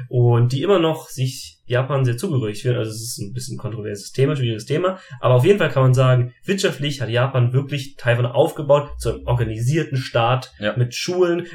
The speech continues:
Speaker 1: und es hat quasi auch die meisten wilden Stämme, von denen ich vorher geredet habe,
Speaker 2: Mhm.
Speaker 1: auch in den Bergen wurden quasi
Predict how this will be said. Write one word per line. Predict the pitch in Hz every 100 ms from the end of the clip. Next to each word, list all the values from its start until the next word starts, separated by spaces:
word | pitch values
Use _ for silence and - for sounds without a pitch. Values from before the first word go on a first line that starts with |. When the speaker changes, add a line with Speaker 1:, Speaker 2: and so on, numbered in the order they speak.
| 127
Speaker 1:
und | 131 127
es | 123
hat | 127 -
quasi | 127 123
auch | 123
die | 123
meisten | 120 131 131 123
wilden | 131 165 156
Stämme, | - 214 254
von | - 113
denen | 113
ich | 117
vorher | 139 120
geredet | 117 117 127
habe, | 147 120
Speaker 2:
Mhm. | 104
Speaker 1:
auch | 131 131
in | 117
den | 107 104
Bergen | 135 135 139 139
wurden | 127 120 113
quasi | 110 110 107 104